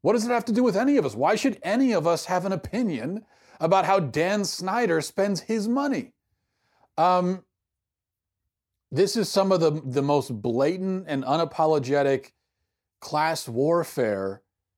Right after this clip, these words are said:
nonsense that you're likely to see. This is a senator literally just posting a picture of a rich guy's yacht and saying, "Look at this rich guy with his rich guy stuff.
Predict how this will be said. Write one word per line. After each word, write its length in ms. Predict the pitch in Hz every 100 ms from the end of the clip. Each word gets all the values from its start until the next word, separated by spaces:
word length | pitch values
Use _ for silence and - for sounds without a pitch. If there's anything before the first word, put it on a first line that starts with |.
| -
nonsense 840 | 113 139 175 170 - 104 101 -
that 160 | 139 131
you're 120 | 131
likely 380 | 143 147 156 135
to 80 |
see. 320 | 120 - 233 113
This 220 | 165 208
is 80 | 180
a 80 |
senator 580 | 156 - 190 208 156 131
literally 560 | 127 190 220 214 202 180
just 560 | 139 170 170 - - _ _ _ _
posting 400 | - 196 202 208
a 60 | 185
picture 360 | 190 185 -
of 60 | 147
a 60 | 143
rich 260 | 165 -
guy's 320 | 170 151 131
yacht 360 | 123 147 131 120
and 180 | 123 120
saying, 380 | 147 139 131 - - 220
"Look 160 | 294
at 100 | 262
this 160 | 233 156
rich 380 | 156 185 - -
guy 260 | 170 139
with 140 | 143 156
his 160 | 135
rich 320 | 135 160 -
guy 240 | 170 156 139
stuff. 580 | - - 165 117 -